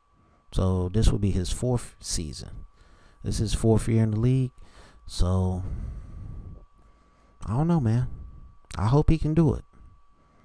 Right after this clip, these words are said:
All right. Um, that's gonna conclude this episode. I hope you enjoyed it. It's available on YouTube. It's available on all podcast platforms. Uh, thank you for listening. Uh,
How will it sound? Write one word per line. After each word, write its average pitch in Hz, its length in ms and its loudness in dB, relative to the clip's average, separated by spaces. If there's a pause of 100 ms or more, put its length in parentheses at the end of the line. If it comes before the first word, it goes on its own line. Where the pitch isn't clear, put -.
(280)
All 92 140 2
right. 131 180 0 (280)
Um, 101 460 0 (520)
that's 123 180 2
gonna 120 180 4
conclude 117 420 4
this 107 160 4
episode. 107 460 4
I 92 80 4
hope 104 200 2
you 101 80 0
enjoyed 95 360 2
it. 101 180 0
It's 92 220 -2
available 92 500 4
on 85 140 2
YouTube. 110 500 2
It's 82 160 -6
available 92 480 0
on 87 220 -2
all 95 200 0
podcast 90 640 -2
platforms. 101 800 -2 (640)
Uh, 80 320 -4 (180)
thank 101 220 0
you 101 60 -4
for - 160 -4
listening. 101 540 0 (840)
Uh, 80 360 -8